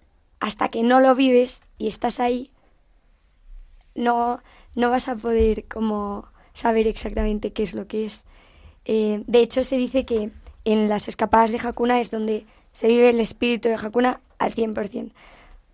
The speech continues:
Porque en una escapilla-, en una escapada de Hakuna, eh, te puedes ir un mes de compartiriado, pues, o por España, o por Latinoamérica, Rumanía, la India,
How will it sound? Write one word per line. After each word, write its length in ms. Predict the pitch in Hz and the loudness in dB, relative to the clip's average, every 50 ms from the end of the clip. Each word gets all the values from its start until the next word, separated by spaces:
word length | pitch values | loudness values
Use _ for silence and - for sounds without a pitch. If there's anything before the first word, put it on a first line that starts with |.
| _ | _
Porque 300 | - - 220 214 240 233 | -8 -8 -4 0 0 0
en 80 | 233 240 | 2 2
una 120 | 247 254 | 0 0
escapilla-, 440 | 254 254 - 254 269 277 269 - - - | 0 -2 -2 -2 -2 -2 -2 -2 -4 -4
en 120 | - 247 | -2 0
una 100 | 254 254 | 2 0
escapada 380 | 262 254 - 285 - 262 254 254 | 0 -2 -2 0 2 4 4 4
de 160 | 247 - 247 | 4 0 -4
Hakuna, 380 | 247 - 269 254 233 214 208 - _ _ _ - - - | -4 -2 0 0 0 -2 -4 -8 _ _ _ -4 -2 0
eh, 520 | 220 226 220 220 214 214 208 214 208 208 214 - _ - _ _ _ _ | 0 0 2 2 0 -2 -2 -4 -6 -8 -10 -16 _ -20 _ _ _ _
te 100 | - 220 | -8 -4
puedes 300 | 208 247 233 233 226 - 254 | 0 2 2 2 2 0 -4
ir 140 | 220 - - - - - - - _ | -6 -8 -10 -20 -20 -20 -20 -8 _
un 200 | 220 226 233 233 | 0 0 2 2
mes 340 | 226 233 233 220 - - - | 2 2 2 0 -2 -6 -8
de 280 | - 233 220 220 220 214 | -6 -2 -2 -2 -2 -2
compartiriado, 760 | - 226 220 214 220 208 - 226 214 226 233 220 214 202 - _ _ - - - _ _ _ | -4 -4 -4 -4 -6 -8 -6 -2 0 2 2 2 2 0 -4 _ _ -20 -20 -20 _ _ _
pues, 180 | - - 180 | -12 -10 -8
o 60 | 208 202 | -10 -6
por 240 | - 233 220 214 | -4 -2 -2 -2
España, 680 | 214 - - - 247 262 277 294 302 311 311 311 294 320 - - | -2 -2 0 0 0 2 2 2 4 4 2 2 0 -2 -4 -4
o 220 | 208 220 208 202 | -4 -4 -4 -4
por 840 | - _ - 220 208 202 202 202 208 214 208 208 208 208 208 - - | -8 _ -6 -4 -2 0 0 0 0 0 0 0 -2 -2 -4 -6 -6
Latinoamérica, 960 | - 220 220 214 220 214 214 214 220 240 247 262 254 - - 285 285 285 285 | -6 -6 -6 -4 -4 -4 -2 -2 0 0 -2 -2 -4 -4 0 2 4 4 4
Rumanía, 720 | 269 247 226 220 214 214 226 240 262 262 277 285 285 277 - - - _ _ - | 2 0 -2 -2 -2 -2 -2 -2 -2 -2 0 -2 -2 -2 -6 -10 -20 _ _ -10
la 240 | - 220 220 220 | -8 -4 -2 -2
India, 500 | 226 254 262 269 269 294 294 302 320 320 | 0 0 0 0 0 0 0 0 -2 -4